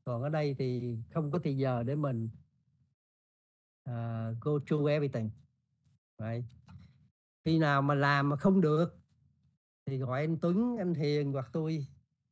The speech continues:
sẵn sàng ngồi one on one giúp cho quý vị. Nhưng mà cái selection này rất là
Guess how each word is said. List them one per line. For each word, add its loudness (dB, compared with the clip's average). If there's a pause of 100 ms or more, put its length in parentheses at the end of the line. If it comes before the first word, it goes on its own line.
sẵn -6
sàng -2
ngồi -4 (100)
one -2
on -2
one -2 (120)
giúp 0
cho -2
quý -4
vị. -4 (800)
Nhưng 2
mà 0
cái 2
selection 0
này 2 (100)
rất -2
là -2